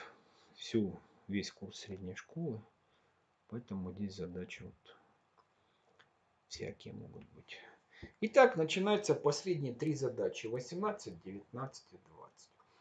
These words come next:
Эта задача, э, ну, в каком-то смысле самая сложная. Почему? Потому что они,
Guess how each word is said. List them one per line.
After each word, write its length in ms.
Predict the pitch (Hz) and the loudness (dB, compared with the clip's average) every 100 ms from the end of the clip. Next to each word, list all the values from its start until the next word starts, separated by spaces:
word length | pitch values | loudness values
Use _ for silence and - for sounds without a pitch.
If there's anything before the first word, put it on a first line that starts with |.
| - - - _ | -20 -20 -20 _
Эта 300 | 269 - - | -4 8 10
задача, 540 | 147 156 185 185 160 | 12 10 8 4 8
э, 120 | 143 - | 6 6
ну, 540 | - 123 120 113 151 156 | -2 -2 0 0 0 0
в 40 | |
каком-то 480 | 156 147 175 151 151 | 0 2 0 2 0
смысле 460 | - 151 147 143 | 2 2 2 0
самая 460 | 135 156 147 147 147 | 0 4 4 6 4
сложная. 760 | - - 185 202 151 123 101 95 | 2 -2 2 4 2 0 -2 -2
Почему? 640 | - 117 - 143 131 98 85 - _ - - - _ - | 2 2 2 -2 -2 -4 -8 -14 _ -20 -20 -20 _ 0
Потому 560 | 131 131 147 165 196 | 0 2 2 2 0
что 500 | 202 - - 180 - | -2 -4 4 4 4
они, 560 | - 117 131 151 170 160 | 0 -4 0 0 0 -4